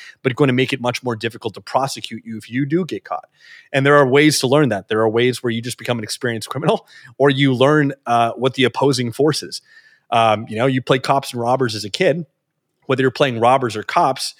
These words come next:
when you start playing cops, you realize how e-, easy it is to get away from them sometimes, and you, you, you, you get, you become a better robber. So I think those things, uh, are generally unavoidable. Now, your point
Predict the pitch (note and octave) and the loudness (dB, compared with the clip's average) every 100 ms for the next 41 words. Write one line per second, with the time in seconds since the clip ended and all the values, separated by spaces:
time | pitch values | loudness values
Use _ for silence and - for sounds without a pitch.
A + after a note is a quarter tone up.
0 | - - A#2 B2 D3 C3+ B2+ A#2 D#3+ D#3 | -20 -10 -6 0 0 0 -2 0 0 0
1 | B2+ B2+ B2+ A#2 C3 A#2 C3 C3 C3+ C#3+ | -2 0 0 0 0 0 -4 -8 -6 -4
2 | A#2+ A2+ G#2+ A2 A2 B2 D3 B2 A2+ - | -2 -4 -6 -8 -4 -4 -4 -6 -10 -10
3 | A2 A2+ C3 A#2 A2+ A2+ A2 _ _ _ | -10 -8 -8 -10 -10 -12 -14 _ _ _
4 | _ - A#2+ - A#2+ A2+ - A#2 A2+ G2+ | _ -10 -10 -8 -10 -10 -10 -6 -6 -8
5 | C3+ A#2+ A#2 B2+ A2 B2 G#2 A2+ B2+ - | -12 -8 -6 -6 -2 -2 0 -2 -4 -2
6 | B2+ B2 C3 - - _ A2+ C3+ F#3+ E3 | -2 -2 -4 -8 -20 _ 0 4 4 2
7 | D3+ C#3+ C3 G#2+ A2+ G#2+ - B2+ D3+ C3+ | -2 -2 -4 -6 -4 -4 -2 2 2 4
8 | C3+ B2 A#2 A2+ G#2+ G2+ A2+ A#2 G2 G2 | 0 0 0 -2 -2 -4 -2 -2 -4 -6
9 | A2+ A#2+ A#2 - F3+ G#3 | -4 -4 -6 -8 -6 -6